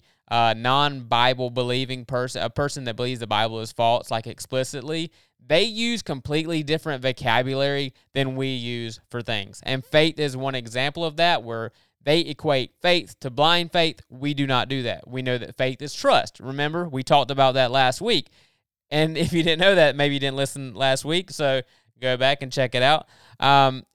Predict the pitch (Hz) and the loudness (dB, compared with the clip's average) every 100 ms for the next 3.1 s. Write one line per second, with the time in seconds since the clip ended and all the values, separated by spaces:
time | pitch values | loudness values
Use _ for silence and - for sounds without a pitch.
0 | - 151 156 127 143 226 285 233 220 202 | -6 2 2 2 -4 -2 -2 2 2 2
1 | 156 202 254 120 - _ 139 139 147 175 | 2 2 4 0 -6 _ -2 2 4 4
2 | 165 151 180 - 151 170 131 139 139 143 | 4 4 4 0 -2 -2 -4 -4 -2 -6
3 | 139 | -12